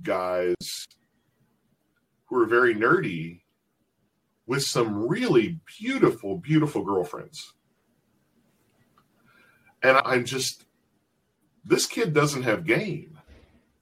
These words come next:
He's not suave at all. And I mentioned to somebody, and somebody said,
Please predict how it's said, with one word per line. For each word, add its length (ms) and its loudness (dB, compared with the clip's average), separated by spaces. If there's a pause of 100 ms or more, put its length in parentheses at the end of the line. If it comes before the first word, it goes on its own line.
(220)
He's 180 -2
not 200 0
suave 480 6
at 80 0
all. 300 -4 (500)
And 160 2
I 100 6
mentioned 320 2
to 80 2
somebody, 380 2
and 140 -2
somebody 280 0
said, 180 -4